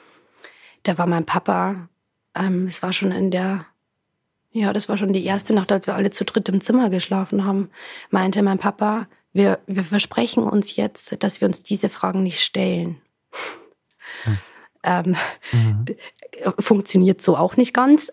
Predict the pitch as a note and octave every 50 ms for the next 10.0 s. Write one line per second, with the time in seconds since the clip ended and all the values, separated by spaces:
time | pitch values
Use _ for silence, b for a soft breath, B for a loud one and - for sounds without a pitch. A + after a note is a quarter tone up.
0 | _ - F#3 F#3 A#2+ G3 F#3+ G3 - - - F#3 F3+ F#3 F#3+ F#3+ F#3+ - - B
1 | B B B B - A#3+ B3+ C4 B3+ - - G3+ G3+ G3+ G#3 A3 - - - G#3
2 | G3+ G3 - - - G#3 G3+ F3+ E3 E3+ - B B B B B B - F#3+ F#3+
3 | F#3+ E3 - - F#3+ G3 - - - G3+ G#3+ G#3+ G3 G#3+ G#3 F#3 G3+ G#3 G#3+ -
4 | - - - - - A#3 - - - - F3 F3 E3 - - - - - - -
5 | - - - - G#3+ G3+ G3 A2+ A2+ C#3 - - F3+ F#3+ G3+ F#3 G3 F3+ - G3+
6 | - - F#3+ - G#3+ G3+ G3+ - - G3+ G#3 G#3+ G#3+ F#3+ F#3+ G3+ F#3 - - -
7 | - F3+ - G3+ G3+ - G#3 G3 F#3+ G#3 G#3 - - A3 G3 - - G#3+ - -
8 | G3+ G3+ G#3 G3+ G3+ - - G3 - - G#3+ A3+ A#3 F#3+ F#3 F3 F3+ - G3+ G3+
9 | - G3+ G#3 G3+ - G3+ G3+ - - - A#3+ G3+ F#3 A#3 A#3 A3 F3+ F3 F3 E3+